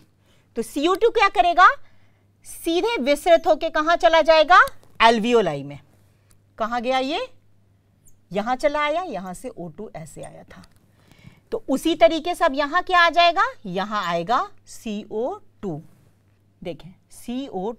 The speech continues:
टू यहां आ गया। अब सीओ टू यहां आ गया,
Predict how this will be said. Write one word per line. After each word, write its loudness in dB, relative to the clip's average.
टू -4
यहां -2
आ 0
गया। 0
अब 2
सीओ 0
टू 0
यहां -2
आ 2
गया, -2